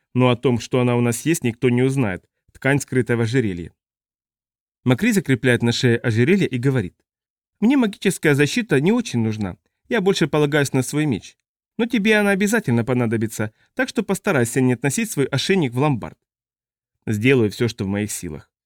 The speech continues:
В таверне появляются Каби и Палакс. У них очень усталый вид. Они снова выступают на улицах.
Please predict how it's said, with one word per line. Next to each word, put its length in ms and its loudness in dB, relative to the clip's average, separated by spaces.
В 100 -20
таверне 400 2
появляются 600 0
Каби 280 0
и 140 -6
Палакс. 480 -10
У 80 0
них 220 2
очень 300 -2
усталый 400 -2
вид. 260 -14
Они 200 2
снова 280 0
выступают 520 -2
на 100 0
улицах. 520 -6